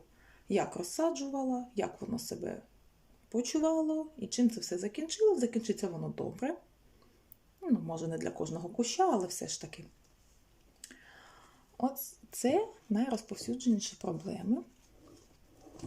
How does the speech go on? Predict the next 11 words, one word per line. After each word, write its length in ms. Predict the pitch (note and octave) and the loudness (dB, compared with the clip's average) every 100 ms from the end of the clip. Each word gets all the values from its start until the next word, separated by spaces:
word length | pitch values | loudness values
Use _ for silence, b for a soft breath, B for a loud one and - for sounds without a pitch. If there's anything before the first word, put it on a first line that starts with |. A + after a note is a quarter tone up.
| - B B B B B - | -12 B B B B B 0
Тому, 560 | G#3+ A3 A#3 B3+ A#3 - - _ _ - | 6 8 10 8 4 0 -20 _ _ 2
не 200 | G#3 G#3 | 4 4
дивлячись 500 | G#3 - - - G#3 | 4 2 -4 -4 -2
на 80 | A3 | -2
те, 180 | - | -2
що 280 | - - - - - - | -8 -8 -8 -10 -12 -8
рослина 640 | F3 - E3+ A#3 A#3 B3+ - - - - _ _ _ - | -6 -2 4 6 6 4 -2 -18 -20 -20 _ _ _ -10
живе 480 | E3+ E3+ F3 E3+ D#3+ | -6 -2 -2 -4 -4
майже 380 | E3+ - - F3 | -4 -4 -4 -4
у 60 | |
болоті, 580 | F3 F3 E3 A3+ - - | -4 -2 0 0 0 -8